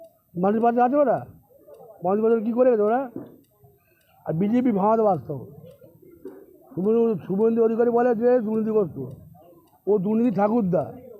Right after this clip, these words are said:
সা-, সাত হাজার থেকে ছশো কোটি টাকা নিয়েছে, সুজিত সেন বল-, বলেছে। আর ওই নানা হাজার টাকা হাত পেতে নিচ্ছে। সে আর বড় বড় লেকচার মারে, জেল কাটার ভয়তে। জেল কাটার ভয়তে ও জাম মেরেছে।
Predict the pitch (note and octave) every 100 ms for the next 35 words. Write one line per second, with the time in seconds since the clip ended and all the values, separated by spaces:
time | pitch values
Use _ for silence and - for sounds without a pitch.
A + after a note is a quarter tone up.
0 | - - - - - - _ - - -
1 | C3+ B2+ F#3+ E3+ E3 G3+ A3+ A3+ B3 F3
2 | G3+ A3+ A#3 A#3+ A#3 G#3+ A3 A3+ C4+ C#4+
3 | - - F#3+ G#3 G3+ F#3+ G#3 G3 F#3 G3
4 | A3+ C4 C4 _ _ _ _ _ _ _
5 | _ - - _ _ _ - F3+ G#3 G#3
6 | G3 F3 G3 G#3+ G#3 G#3+ A#3 F#3 F#3+ A3
7 | G#3 G3 - - - _ _ _ _ _
8 | _ _ _ G3 A3 G3 G3+ G#3+ A3 A#3+
9 | A#3 B3 C#4+ C4 _ _ _ D3+ G3 C4+
10 | C4+ C4+ A3 A#3 G#3 D3 - - - -
11 | - - - - - - - _ _ _
12 | _ _ - F3 A3+ A#3+ C4 B3 F3+ A#3
13 | A#3 C#4+ D4+ D4+ - F#3+ F#3 A3 A3 F3+
14 | C3+ B2+